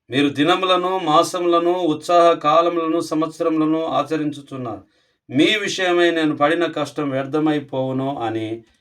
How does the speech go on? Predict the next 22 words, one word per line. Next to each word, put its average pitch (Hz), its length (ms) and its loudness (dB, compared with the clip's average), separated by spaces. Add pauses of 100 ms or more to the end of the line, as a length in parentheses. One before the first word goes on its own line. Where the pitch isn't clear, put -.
(260)
మిమ్మును 175 380 2
గురించి 160 520 0
భయపడుచున్నాను." 123 1160 -2 (400)
అంటే, 208 240 -4
ఏది 196 360 2
మనకు 208 340 -2
ప్రాముఖ్యమై 170 760 2
ఉంటున్నది 151 600 0
అని 139 140 -4
చెప్పి 131 240 -8
దేవుని 131 320 -6
వాక్యం 123 520 -8
గుర్తు 117 360 -12
చేస్తుంది 110 480 -12
అంటే, 104 400 -12 (440)
మనము 131 360 -2
మాసముల 156 680 0
గురించి, 143 320 -8
దినముల 147 460 -8
గురించి, 131 500 -10
సంవత్సరాల 135 680 -6
గురించి, 120 640 -14